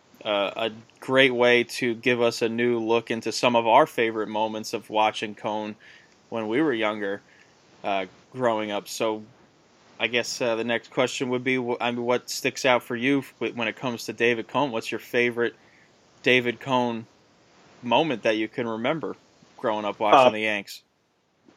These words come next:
Speaker 2: Definitely when he gave up the home run to Tio Martinez on Old Timers Day when I was there.
Speaker 1: <laughs>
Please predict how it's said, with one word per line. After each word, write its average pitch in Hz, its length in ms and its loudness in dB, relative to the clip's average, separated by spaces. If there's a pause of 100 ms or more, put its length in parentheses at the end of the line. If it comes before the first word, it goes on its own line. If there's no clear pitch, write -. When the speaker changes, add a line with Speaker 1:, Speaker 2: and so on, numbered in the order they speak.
(220)
Speaker 2:
Definitely 151 720 8
when 127 240 6
he 120 400 0
gave 123 300 6
up - 120 4
the 117 120 2
home 120 180 0
run 113 160 4
to - 80 -12
Tio 123 160 0
Martinez 107 500 2
on 98 120 4
Old 107 180 10
Timers 90 420 0
Day 85 160 6
when 85 160 4
I 82 120 6
was 160 120 2
there. - 260 6
Speaker 1:
<laughs> 240 60 -2